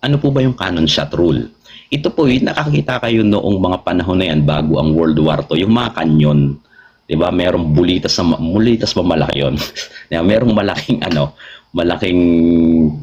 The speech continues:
bala, Shannon cut, shot. Ngayon, pag it-, pag, ah, sinindihan mo yung kanyon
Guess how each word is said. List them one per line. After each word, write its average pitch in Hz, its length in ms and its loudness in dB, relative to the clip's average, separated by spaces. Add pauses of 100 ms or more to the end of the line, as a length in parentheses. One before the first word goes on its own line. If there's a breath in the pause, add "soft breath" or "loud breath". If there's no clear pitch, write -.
(240)
bala, 80 480 -2 (480 loud breath)
Shannon 92 480 -2
cut, 85 320 -6 (240 loud breath)
shot. 82 400 -4 (480 soft breath)
Ngayon, 123 320 0
pag 117 160 0 (240)
it-, - 160 -10 (240)
pag, 101 320 -2
ah, 82 720 2
sinindihan 131 560 2
mo 113 80 4
yung 98 160 0
kanyon 82 720 -2